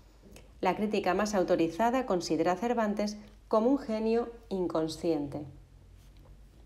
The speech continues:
En torno a mil ochocientos, la interpretación del Quijote se vio minada por el romanticismo alemán,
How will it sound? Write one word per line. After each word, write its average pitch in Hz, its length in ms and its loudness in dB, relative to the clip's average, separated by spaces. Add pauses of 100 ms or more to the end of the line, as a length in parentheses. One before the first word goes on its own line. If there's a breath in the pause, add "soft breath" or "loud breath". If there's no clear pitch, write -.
(580 soft breath)
En 240 140 6
torno 330 240 8
a 277 60 6
mil 233 120 4
ochocientos, 208 840 0 (100)
la 180 140 2
interpretación 170 760 0
del 269 160 0
Quijote 165 680 -4
se - 240 -2
vio 180 180 -2
minada 190 480 0
por 160 140 0
el 160 100 0
romanticismo 160 800 -2
alemán, 160 560 -2